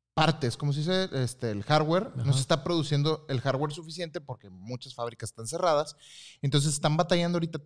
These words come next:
Speaker 1: todas las industrias, tanto de la parte de smartphones como de, de videojuegos, como de
Speaker 2: No, de hecho,
Speaker 1: cámaras.
Speaker 2: hace poquito una, una, comen-, una tipo como el C-, ces.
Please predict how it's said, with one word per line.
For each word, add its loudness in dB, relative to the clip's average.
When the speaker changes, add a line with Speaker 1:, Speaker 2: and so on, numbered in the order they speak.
Speaker 1:
todas 4
las -2
industrias, 0
tanto -2
de -4
la -4
parte 4
de 2
smartphones 0
como -6
de, -8
de -4
videojuegos, 2
como 0
de 0
Speaker 2:
No, 2
de 2
hecho, 0
Speaker 1:
cámaras. 0
Speaker 2:
hace -4
poquito -4
una, -2
una, -12
comen-, -6
una -6
tipo -8
como 2
el -2
C-, -4
ces. -6